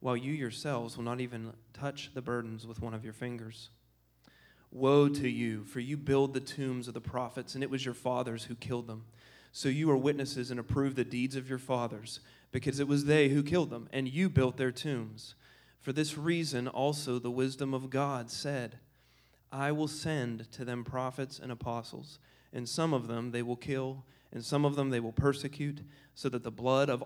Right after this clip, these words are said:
all the prophets shed since the foundation of the world may be charged against this generation, from the blood of Abel to the blood of Zechariah, who was killed between the altar and the house of God. Yes, I tell you,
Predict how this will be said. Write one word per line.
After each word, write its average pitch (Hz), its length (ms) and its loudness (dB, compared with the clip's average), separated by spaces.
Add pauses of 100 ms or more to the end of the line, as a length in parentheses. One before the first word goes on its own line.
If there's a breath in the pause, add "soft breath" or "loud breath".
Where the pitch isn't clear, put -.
all 135 240 8
the 151 100 2
prophets 120 540 0
shed 143 400 2
since 139 240 -8
the 123 100 -8
foundation 120 600 -2
of 127 120 -6
the 135 80 -4
world 117 420 -2 (420 soft breath)
may 123 160 2
be 123 120 0
charged 127 500 -2
against 120 420 -4
this 117 160 -8
generation, 117 760 -4
from 123 200 -8
the 120 80 -2
blood 123 240 2
of 131 100 0
Abel 151 420 0 (320 loud breath)
to - 80 -10
the 120 100 -4
blood 120 200 0
of 120 100 -2
Zechariah, 113 600 -6 (1120 soft breath)
who 131 120 0
was 120 160 -6
killed 135 320 0
between 127 280 -4
the 117 60 -6
altar 117 380 -6
and 110 80 -10
the 113 60 -12
house 113 300 -10
of 117 120 -12
God. 107 360 -10 (420 soft breath)
Yes, 123 540 0
I 127 140 -4
tell 127 300 -2
you, 113 260 -6